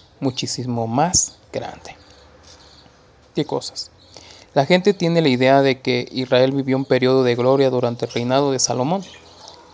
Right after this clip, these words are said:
Sin embargo, si eso hubiera sido así, los israelitas hubieran estado muy tristes al enterarse de su muerte. Pero la Biblia no dice eso.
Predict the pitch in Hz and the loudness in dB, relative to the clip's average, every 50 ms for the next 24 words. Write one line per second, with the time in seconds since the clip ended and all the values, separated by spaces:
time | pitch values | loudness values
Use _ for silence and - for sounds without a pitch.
0 | - - - - - - - - - - _ _ _ _ - - - 123 123 127 | -20 -20 -20 -20 -20 -20 -20 -20 -20 -20 _ _ _ _ -14 -6 -4 -2 0 2
1 | 127 147 156 165 160 151 - 139 131 127 - - 143 135 131 123 123 131 123 - | 4 4 4 4 2 0 0 0 0 0 0 0 0 2 2 2 2 4 4 2
2 | - 156 156 151 147 135 135 - - _ _ - - 123 117 - 175 175 185 175 | 2 0 0 -2 -2 -4 -6 -6 -16 _ _ -6 -4 -4 -2 -2 -4 -4 -6 -6
3 | - 151 139 135 131 - - 139 135 - 143 147 165 202 214 - - 190 - 156 | -2 2 2 2 2 2 0 0 2 2 2 2 2 2 2 0 0 0 0 0
4 | 151 156 160 170 170 151 - - 156 160 160 160 160 160 - - - 170 185 - | 0 2 2 2 2 2 2 2 2 2 2 2 0 0 0 0 0 0 0 -2
5 | - 160 - 143 139 131 127 123 127 131 139 151 - - 147 135 131 - 131 135 | -2 -2 -2 0 0 -2 -2 -2 0 0 0 0 0 0 -2 -2 -2 -4 -6 -4
6 | 151 160 165 170 - - - - - - - - - - - - - - - - | -2 -2 -2 -4 -4 -6 -6 -6 -8 -10 -18 -20 -20 -20 -20 -20 -20 -20 -20 -20
7 | - - - - - - - - 123 127 123 127 127 123 139 135 139 139 135 135 | -20 -20 -20 -20 -16 -12 -6 -2 0 2 4 4 6 6 4 4 4 2 2 2
8 | 131 127 123 123 - 131 139 135 - - | 0 0 0 0 0 0 0 -2 -4 -8